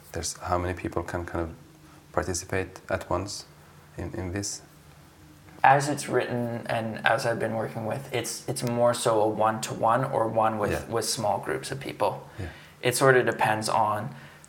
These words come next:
Speaker 2: reading the audience and seeing who's willing to participate, because it's not gonna be a structured animation
Speaker 1: Mm.
Speaker 2: experience where I'm, a group of people have signed up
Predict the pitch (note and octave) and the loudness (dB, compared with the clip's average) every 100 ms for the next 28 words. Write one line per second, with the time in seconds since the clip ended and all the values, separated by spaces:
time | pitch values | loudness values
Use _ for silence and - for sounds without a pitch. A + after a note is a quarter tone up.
0 | - A#2 A2 A2 G#2+ A2 F2 A2 G2 G2 | -6 0 0 0 0 2 2 2 0 -4
1 | F#2+ - A2 A2 - A2 G#2 G#2+ - G#2+ | -4 -4 -4 -2 -2 -2 -4 -6 -4 -4
2 | G#2 G#2+ - A2 - A#2 - - - B2+ | -4 -6 -4 -2 -2 -6 -4 -4 -2 -2
3 | - C3+ C3 A#2+ B2+ A#2 - A#2+ A2 A2+ | 4 6 6 4 4 4 4 0 -2 -2
4 | G#2+ - G#2+ - - - A2 A2 G#2+ G#2+ | -2 2 0 0 0 0 0 -2 -4 -4
5 | A#2 A2+ G#2+ G2 A#2 A#2 A#2 - - - | -4 -4 -2 0 2 2 0 -2 -8 -12
6 | - B2 A2+ G#2+ A2 G#2+ - - - A2+ | 2 6 6 4 0 -6 -12 0 4 4
7 | A2 A#2 A2+ - B2 G#2+ G#2+ G#2 - A#2+ | 2 0 -2 -4 -2 0 2 0 0 0
8 | G#2+ G#2+ G#2+ G#2 G#2+ | 0 0 2 0 0